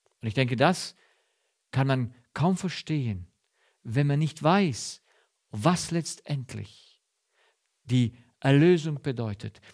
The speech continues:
Wenn man diese Begriffe, die ich da im Hintergrund hingeschrieben hat, hab, nicht deuten kann in der richtigen Art und Weise. So,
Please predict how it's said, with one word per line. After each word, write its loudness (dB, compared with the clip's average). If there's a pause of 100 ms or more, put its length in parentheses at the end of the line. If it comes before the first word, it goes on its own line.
(120)
Wenn 4
man 4
diese 2
Begriffe, 4
die 0
ich -4
da 0
im 0
Hintergrund -2 (340)
hingeschrieben 0
hat, -2 (220)
hab, -2 (260)
nicht 0 (760)
deuten 0
kann -6 (260)
in -2
der 2
richtigen -8
Art -14
und -14
Weise. -20 (1600)
So, 8